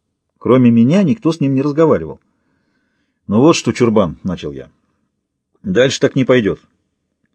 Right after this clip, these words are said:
Что суп пригорел сегодня, это ещё полбеды, но каким образом в кофе попала соль? Хороший вопрос. Я аккурат солил редиску для салата, когда какой-то черномазый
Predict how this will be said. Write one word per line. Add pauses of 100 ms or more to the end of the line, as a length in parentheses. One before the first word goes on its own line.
Что
суп
пригорел
сегодня,
это
ещё
полбеды,
но
каким
образом
в
кофе
попала
соль? (960)
Хороший
вопрос. (200)
Я
аккурат
солил
редиску
для
салата, (280)
когда
какой-то
черномазый